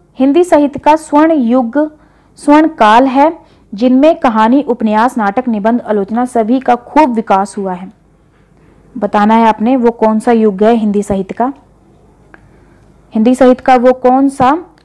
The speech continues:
स्वर्ण काल है जिसमें खूब विकास हुआ है इन विधाओं का? तो वो है प्रसाद युग। विकल्प सी इस प्रश्न का सही उत्तर है।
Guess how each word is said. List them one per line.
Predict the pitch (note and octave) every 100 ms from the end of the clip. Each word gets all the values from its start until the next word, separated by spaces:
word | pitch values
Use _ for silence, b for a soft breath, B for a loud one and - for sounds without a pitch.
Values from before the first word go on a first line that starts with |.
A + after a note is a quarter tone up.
| _
स्वर्ण | - B3 B3
काल | B3 A#3+ A3+
है | A3+ C4 D#4 - _ _ -
जिसमें | G3+ A3+ A#3 B3 -
खूब | - B3+
विकास | A3 A3+ G#3 A3 -
हुआ | A3
है | G#3+ A#3 C#4+ _ _
इन | A3+ A3+
विधाओं | A3 G#3+ G#3+
का? | G#3 A#3+ D4 - b b b b b _
तो | -
वो | G3+ G3+ G#3
है | G#3 C4 D#4+ - _
प्रसाद | A#3+ A#3 B3 G#3+ G#3
युग। | F#3+ F3 F3+ G3
विकल्प | G3+ G#3+ G#3+ A3 D4+ D#4+ _
सी | - - B3 D#4 - -
इस | G#3+ -
प्रश्न | G#3 G#3 A3
का | G#3 G#3+
सही | - B3
उत्तर | C4 C4+
है। | C4 D#4+